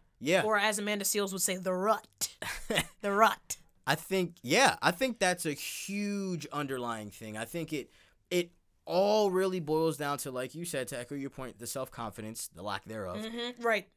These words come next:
Speaker 2: Right.
Speaker 1: and ultimately a low self-esteem. Now, whether you think you have a high self-esteem or not, that, that's irrelevant.
Speaker 2: Yeah.
Speaker 1: But I think it all boils down to just a low self-esteem because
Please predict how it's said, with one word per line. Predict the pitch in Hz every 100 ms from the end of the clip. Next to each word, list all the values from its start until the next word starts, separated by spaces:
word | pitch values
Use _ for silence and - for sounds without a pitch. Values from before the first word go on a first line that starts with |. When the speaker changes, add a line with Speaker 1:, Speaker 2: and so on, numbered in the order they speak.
| _
Speaker 2:
Right. | 165 190
Speaker 1:
and | 202 202 196 170 - - 180 214 - 196
ultimately | 190 - 165 175 165 165 160 160 147 _ _ _ _ _ _ -
a | 151
low | 143 143 165
self-esteem. | 165 165 147 151 - 151 139 98 85 -
Now, | 131 139 127
whether | 135 156 160
you | 151 147 151 135 - - _ -
think | 208 233 180 - - _ _ _ _ _ _ _ -
you | 180
have | 185 165
a |
high | 156 165
self-esteem | 165 180 151 - 160 143
or | 123
not, | 120 139 156 139
that, | 143 123
that's | 131 131 _ 117 -
irrelevant. | 147 123 135 170 175 226 -
Speaker 2:
Yeah. | 208 185 180
Speaker 1:
But | 165
I | 185
think | 190 190 175
it | 170
all | 147 160
boils | 156 156 147 120
down | 135 143 139
to | 127
just | 127 -
a | 120
low | 117 131
self-esteem | 123 135 120 113 - 139 135
because | 110 127 113 107